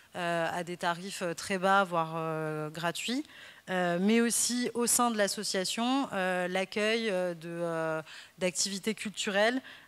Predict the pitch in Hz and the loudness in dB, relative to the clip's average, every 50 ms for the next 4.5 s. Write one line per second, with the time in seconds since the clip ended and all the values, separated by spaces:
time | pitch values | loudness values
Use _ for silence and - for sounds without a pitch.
0 | - - 180 175 175 175 170 165 165 165 156 - 202 190 185 - - 196 165 180 | -6 -2 0 2 2 2 2 2 0 -2 -2 -2 -2 -2 -2 0 -2 0 0 0
1 | 175 - 196 190 - - 196 208 220 226 226 190 196 185 175 185 180 190 - - | 0 0 0 0 2 4 6 6 6 6 4 2 0 2 4 4 2 2 0 -6
2 | - - 185 175 175 175 - - 196 196 190 190 180 180 175 175 180 180 180 190 | -6 -4 -2 0 0 -2 -2 -2 0 2 2 2 2 2 0 -2 -6 -4 -2 0
3 | 175 180 175 175 175 170 - 208 202 202 185 175 180 165 - - 208 196 - - | 0 0 -2 -2 -4 -4 -2 0 0 0 0 0 -2 -2 -2 -4 -6 -6 -4 -4
4 | 190 170 175 170 - - 190 214 240 | -6 -6 -6 -8 -4 -2 -2 -2 -4